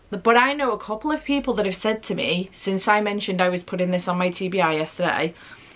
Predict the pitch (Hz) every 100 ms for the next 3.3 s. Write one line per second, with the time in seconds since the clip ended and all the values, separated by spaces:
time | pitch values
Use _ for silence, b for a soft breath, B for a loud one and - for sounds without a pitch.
0 | B - 175 240 240 - 214 254 320 320
1 | 320 285 170 180 - 214 220 220 214 180
2 | - 180 185 180 175 160 156 151 76 -
3 | - -